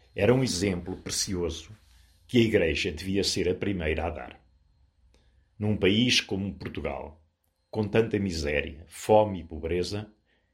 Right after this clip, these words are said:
é tonteira e inconsciência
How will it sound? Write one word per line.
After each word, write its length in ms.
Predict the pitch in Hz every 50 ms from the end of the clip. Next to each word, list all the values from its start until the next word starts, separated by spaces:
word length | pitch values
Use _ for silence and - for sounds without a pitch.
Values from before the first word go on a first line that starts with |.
| _ _ -
é 120 | 120 113
tonteira 760 | 110 - 127 123 123 - - 85 71 69 71 73 65 - - _ _ _ _ _ _
e 160 | - 87 98
inconsciência 1000 | 104 104 101 104 110 107 98 - - - 76 69 65 64 - - - - - -